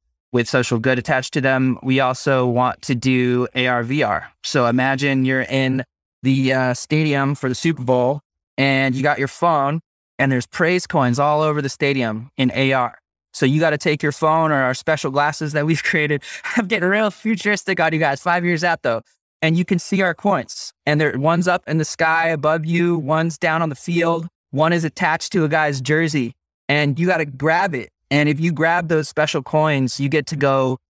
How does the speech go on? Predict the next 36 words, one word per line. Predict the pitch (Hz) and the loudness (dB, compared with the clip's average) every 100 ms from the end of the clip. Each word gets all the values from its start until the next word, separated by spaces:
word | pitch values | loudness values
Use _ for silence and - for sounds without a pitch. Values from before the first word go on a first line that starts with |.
| - | -2
and | 131 | -2
talk | - 156 - | 2 0 0
to | 147 | -4
the | 127 | -4
players | - 139 131 120 | 0 2 2 2
in | 120 | 2
the | |
locker | 113 110 113 | 2 0 0
room | 104 101 | 0 0
after | 107 110 | -2 -2
the | 98 | -2
game. | 104 - _ _ - | -2 -4 _ _ -2
Like | 151 147 - 143 | -2 -2 -10 -8
that | 131 165 190 | 0 0 0
kind | - 156 131 | -2 -2 -2
of | - | -2
stuff, | 117 - - - 170 | -4 -4 -6 -6 0
like | 160 | 0
where | 160 160 151 143 - _ 151 | 2 2 2 0 -6 _ 0
you've | 156 147 | 0 2
got | 170 160 156 - _ _ _ | 0 2 0 -4 _ _ _
campaigns | - 165 156 - 185 202 190 147 | 2 2 2 0 2 2 2 0
that | - 143 | 0 0
are | 127 117 | 2 0
real | 113 139 175 185 180 175 156 - | 0 0 2 2 0 0 -4 -4
and | 143 135 | 0 2
they're | 123 113 | 0 0
relationship | 120 123 160 175 185 - 180 143 | -2 0 0 0 -4 -2 -2 -2
driven | 165 165 156 160 151 | 0 0 2 0 0
and | - 131 131 | 0 0 0
they're | 120 120 143 - | 0 -4 -12 -6
customized | 180 175 - 170 160 160 160 160 147 | -2 -2 -2 0 0 2 0 -2 -2
and | 123 | -2
they're | 113 | -2
consumer | - 113 - - 175 180 | 0 -2 -2 0 0 0
focused | 165 170 160 143 165 156 - - | 0 0 0 0 -2 -2 -6 -16